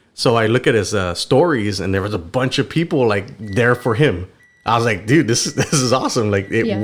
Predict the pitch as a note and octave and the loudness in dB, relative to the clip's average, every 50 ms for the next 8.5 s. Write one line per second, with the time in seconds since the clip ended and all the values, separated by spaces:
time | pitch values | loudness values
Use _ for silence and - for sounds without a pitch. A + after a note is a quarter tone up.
0 | G#2 A2 A2+ B2 B2+ A#2+ A2 G#2 G2+ G2+ D2+ D#2+ C#2 - - - - - - - | 0 2 2 4 2 2 2 0 0 0 0 -2 -2 -6 -8 -12 -14 -14 -16 -18
1 | - - - A2+ G#2+ G#2+ - C#3+ C3 B2 B2 C3 D3+ E3 F3+ F3 D#3+ C#3+ - - | -18 -10 -4 -2 -2 0 0 0 -2 0 0 0 0 0 0 0 -2 -2 -2 -2
2 | - G#2+ G2 G2+ G2 G2+ A2+ A#2+ B2+ C3 - - A2+ G2+ F#2+ F#2 A2 B2+ C3 A2+ | -2 -2 0 0 2 2 0 0 -2 -2 -2 0 0 0 0 0 0 0 0 -2
3 | G#2 F#2 F#2 F#2+ F2+ F#2+ F#2 - - - - C3+ A2 F#2+ G2 G2 - - - - | -2 -2 -2 -2 -2 -2 -2 -4 -4 -4 -4 -2 -2 -2 -4 -6 -6 -8 -6 -4
4 | B2 A#2+ B2 A2+ G2 F#2+ F#2 F2+ F2+ - - - - - - G#2+ G#2+ A2 G#2+ G#2 | -2 -2 -2 -2 -2 -2 -4 -4 -6 -8 -12 -18 -20 -16 -8 -2 0 0 0 0
5 | - B2 A2 G2 G2 F#2+ F#2+ F2 F2 - - F#2+ F#2+ G2 G2 G2 G2 G#2+ A2 A2+ | 0 -2 -2 -2 -2 -2 -2 -4 -4 -6 -8 -6 -4 -2 0 0 0 0 0 -2
6 | G#2 - - A2 G2+ G2 G2 G2 F#2+ F#2 F#2 F#2 - G#2+ G2 F#2+ F#2 F2+ F2 F2 | -2 -4 -4 -2 -2 -2 -2 -2 -2 -4 -4 -4 -4 -4 -4 -4 -4 -4 -4 -4
7 | F#2 F#2 E2+ - - F2 F2 F2+ F#2 F#2 G#2 A2 A#2+ A#2+ A#2 A2 F#2+ G2+ G2 - | -6 -6 -8 -6 -6 -6 -6 -4 -2 0 0 0 0 0 -2 -4 -6 -6 -6 -6
8 | - D2+ - - - - F2 F2+ F#2+ - | -6 -6 -6 -8 -6 -4 -4 -4 -6 -6